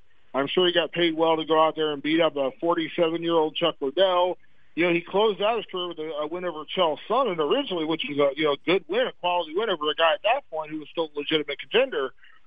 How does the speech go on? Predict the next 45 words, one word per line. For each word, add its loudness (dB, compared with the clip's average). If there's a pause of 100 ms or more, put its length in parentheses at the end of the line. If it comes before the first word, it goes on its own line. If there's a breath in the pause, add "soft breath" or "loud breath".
(220)
So 2
I 0
don't, -2 (320)
it's -10
almost -6
like -4
you -12
gotta -6
keep -14
going 0
until -2
you -4
lose, 0
or 2
you -8
gotta 2
keep -14
going -2
until -4
someone -2
basically -2 (240)
puts 2
you -2
out 2
of 0
the -8
sport, -2
which -8
is -12
kinda -4
depressing. -2 (320)
Uh, 4
so -2 (200)
I 4
wish -2
he -6
would -8
just -8
walk 2
away 2
and -6
be -8
done 0
with -4
it -4